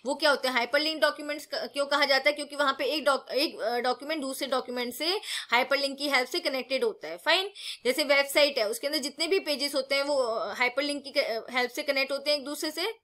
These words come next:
ओके, तो इसको क्या बोला जाता है? इस कलेक्शन को क्या बोला जाता है? जो collection of document,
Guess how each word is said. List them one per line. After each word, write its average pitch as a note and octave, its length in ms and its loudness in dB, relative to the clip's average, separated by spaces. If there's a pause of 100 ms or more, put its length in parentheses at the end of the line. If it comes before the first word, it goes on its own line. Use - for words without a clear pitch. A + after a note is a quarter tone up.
(120)
ओके, F4+ 340 -2 (420)
तो D#4+ 100 -2
इसको G4+ 340 2
क्या G4 220 10
बोला D4 200 4
जाता B3+ 280 0
है? A3+ 200 -2 (400)
इस - 140 -2
कलेक्शन D#4+ 440 6
को A4 120 4
क्या D#4 200 4
बोला A#3 220 2 (220)
जाता A#3 320 0
है? C4 360 0
जो B3 360 -2
collection C4 500 2
of C4 260 -2
document, C4 500 -2